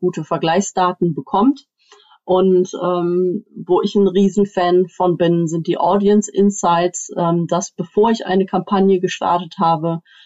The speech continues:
äh, mir quasi vorher entsprechend, ähm, meine Targeting-Optionen durchgegangen bin, meine Zielgruppe erstellt habe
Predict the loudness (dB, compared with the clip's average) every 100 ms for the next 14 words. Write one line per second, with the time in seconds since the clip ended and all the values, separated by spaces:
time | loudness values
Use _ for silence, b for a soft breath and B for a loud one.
0 | b _ -2 0 0 2 0 -2 -2 -2
1 | -2 -4 -2 0 2 0 0 2 0 -2
2 | -4 -6 -6 -10 -6 -2 -2 -4 -6 -6
3 | -4 -4 -6 -6 -4 -4 -4 -4 -2 -4
4 | -8 -10 -12 -8 -4 -2 0 -2 0 0
5 | 2 2 2 2 2 2 0 -4 -2 0
6 | 0 0 -2 -4 -4 -2 -2 -2 0 0
7 | 0 -4